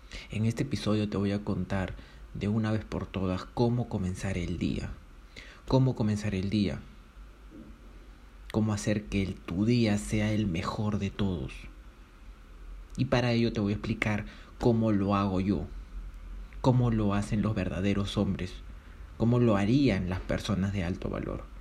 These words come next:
Después de haber leído muchos libros acerca del tema, he aprendido que tenemos que tener una razón por la cual despertar. Y esta razón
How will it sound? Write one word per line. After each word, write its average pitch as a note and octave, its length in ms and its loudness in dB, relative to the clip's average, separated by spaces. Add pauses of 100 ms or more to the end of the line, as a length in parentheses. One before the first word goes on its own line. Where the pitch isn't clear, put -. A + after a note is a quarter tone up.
(120)
Después - 240 4
de B2+ 80 6
haber A2 200 2
leído A2+ 280 4
muchos A2+ 420 2
libros G#2 320 2
acerca G2+ 300 -2
del E2+ 200 0
tema, F2 340 0 (580)
he A2 160 4
aprendido G#2 680 2
que G#2+ 280 2 (3250)
tenemos A2+ 360 4
que B2+ 80 2
tener A2 280 4
una A#2+ 180 4
razón A2+ 460 2
por G#2+ 120 2
la G2 120 0
cual G#2 200 2
despertar. - 540 -4 (2250)
Y A2 180 6
esta B2 320 2
razón G2+ 540 0